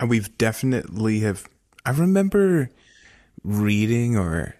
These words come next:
like, I was, I remember I was younger and I was trying to read this article, but I don't think I just could really grasp it. But it,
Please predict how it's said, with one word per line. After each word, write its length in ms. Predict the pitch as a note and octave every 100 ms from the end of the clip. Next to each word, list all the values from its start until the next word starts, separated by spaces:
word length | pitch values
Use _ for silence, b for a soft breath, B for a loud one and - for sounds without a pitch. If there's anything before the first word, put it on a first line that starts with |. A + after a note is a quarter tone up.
| _
like, 320 | G2 F2+ - -
I 60 | B2+
was, 180 | D#3+ -
I 40 |
remember 340 | C#3 D3+ D#3 D#3
I 40 |
was 220 | B2 G2
younger 520 | F#2+ F2 E2+ D#2 G2+ G#2
and 80 | G#2
I 40 |
was 100 | A#2
trying 320 | - B2 B2+
to 60 | A#2+
read 180 | A2+ G#2
this 180 | F#2+
article, 360 | F#2+ F#2 F2+ F#2+
but 100 | F2
I 60 | E2+
don't 100 | E2+
think 160 | F2
I 80 | F2
just 340 | E2 E2 -
could 140 | - F#2
really 240 | F2 E2+
grasp 380 | E2+ E2 F2 -
it. 180 | G2+ -
But 100 | G2
it, 160 | G#2+